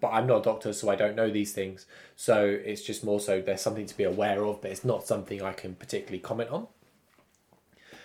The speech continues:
But I think sometimes what happens, so I can only really speak from a, from, you know, a healthy individual's position,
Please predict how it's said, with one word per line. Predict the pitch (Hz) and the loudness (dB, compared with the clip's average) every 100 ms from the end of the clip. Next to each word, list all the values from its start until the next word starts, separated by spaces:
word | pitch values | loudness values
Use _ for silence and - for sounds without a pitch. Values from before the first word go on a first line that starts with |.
| - - | -20 0
But | 147 | 2
I | 131 | 6
think | 151 139 | 4 4
sometimes | 143 151 165 151 | 4 4 4 4
what | 139 127 | 2 0
happens, | 139 - 117 113 110 - - - - - | -2 0 -2 -2 -8 -12 -18 -20 -20 -16
so | - 117 110 110 - - | 4 6 6 4 -2 0
I | 131 | 4
can | 147 | 6
only | 147 | 6
really | 135 123 | 6 4
speak | - 131 | 2 0
from | - 117 | 2 4
a, | 113 110 104 101 104 | 4 6 6 4 2
from, | - 107 104 101 101 - _ _ | -4 -4 -2 -4 -8 -14 _ _
you | 101 | -8
know, | 95 135 92 _ _ _ _ | -4 -4 -6 _ _ _ _
a | - | -10
healthy | - 117 - 110 | -2 -2 0 -2
individual's | 104 101 101 - 104 98 98 - - | -2 -2 -4 -2 -2 -2 -6 -12 -8
position, | 120 104 123 - 180 220 | -4 2 4 4 0 -2